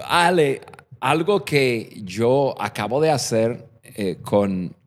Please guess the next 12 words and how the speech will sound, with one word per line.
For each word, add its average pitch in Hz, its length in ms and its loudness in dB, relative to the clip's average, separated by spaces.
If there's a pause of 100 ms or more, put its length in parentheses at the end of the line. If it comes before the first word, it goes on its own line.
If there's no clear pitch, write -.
(720)
con 104 260 0
las 104 260 0
empresas 120 720 0
de 107 160 -4
John 107 200 -2
Maxwell 120 420 -2
es 110 120 -2
que, - 220 -2
que - 160 -4
acabo 107 380 2
de 135 100 4
aceptar 101 680 -6